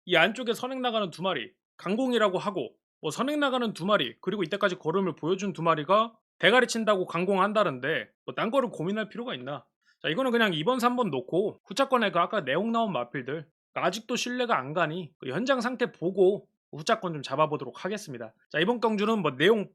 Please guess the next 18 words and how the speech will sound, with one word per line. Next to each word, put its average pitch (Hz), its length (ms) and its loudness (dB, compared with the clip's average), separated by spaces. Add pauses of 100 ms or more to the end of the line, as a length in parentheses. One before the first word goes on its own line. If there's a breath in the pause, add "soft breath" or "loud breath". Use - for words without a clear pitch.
(140)
볼 175 140 -2
것도 240 220 0
없고 156 600 0
복병도 214 440 2
없고 196 440 -4 (160)
그냥 220 340 6 (140)
간다는 233 380 2
마필 185 260 4
두 165 120 -6
마리가 185 500 2 (100)
객관적인 202 500 0
능력으로나 170 680 -2 (280)
오늘 208 220 2
뭐 175 120 6
선행선입, 214 800 -2
전개로나 160 580 -4 (160)
답이 185 240 -4
나옵니다. 143 500 -2